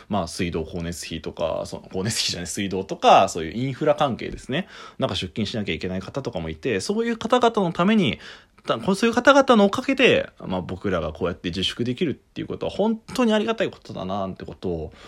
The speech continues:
思ってるので、ぜひ皆さん本当に、なんて言うんだろうな、そういう店員さんとか、接する人たちがいたら優しくしてあげてほしいなって、僕がちょっと偉そうに言うのもあれなんですけれども、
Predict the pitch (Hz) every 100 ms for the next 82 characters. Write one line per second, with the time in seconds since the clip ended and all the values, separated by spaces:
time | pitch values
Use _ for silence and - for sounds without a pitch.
0 | 214 - - 101 104 - 101 - 117 64
1 | 95 90 117 113 92 104 - 92 123 131
2 | 160 156 160 170 117 85 - 90 90 95
3 | - - - 82 78 78 - - 101 85
4 | 90 90 87 87 120 139 95 - - -
5 | - 139 139 - _ _ _ _ _ -
6 | - 160 165 - 95 85 82 131 120 78
7 | - 90 92 - 117 - 131 135 143 143
8 | - 156 104 101 _ 90 - 90 117 107
9 | 95 90 101 - 85 98 76 85 110 127
10 | - - 78 92 98